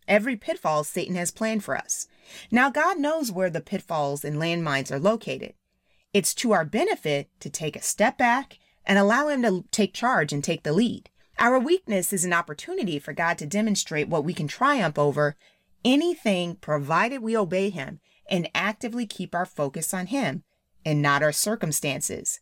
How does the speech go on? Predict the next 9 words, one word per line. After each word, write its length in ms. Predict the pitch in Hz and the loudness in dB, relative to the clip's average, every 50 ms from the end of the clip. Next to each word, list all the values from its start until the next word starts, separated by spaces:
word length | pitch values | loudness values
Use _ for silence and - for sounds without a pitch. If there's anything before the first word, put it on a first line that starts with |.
| _ _ _ _ - - | _ _ _ _ -6 -6
Again, 420 | 143 156 190 190 156 127 156 - _ _ _ _ _ _ _ _ _ _ _ _ _ _ _ _ - | 0 2 2 2 2 0 -4 -12 _ _ _ _ _ _ _ _ _ _ _ _ _ _ _ _ 2
also 340 | 175 180 180 175 - 180 165 | 4 4 4 4 2 -2 0
known 220 | 160 156 151 147 | 0 0 0 0
as 160 | 147 143 139 151 | 0 0 0 -2
the 60 | 151 | -4
thorn 260 | - 151 143 143 139 | -2 -2 -2 -2 -2
in 100 | 139 135 | -2 -4
the 60 | 143 | -4
flesh. 500 | 147 - 220 208 - - - - - - | 0 2 2 2 2 0 -6 -12 -12 -12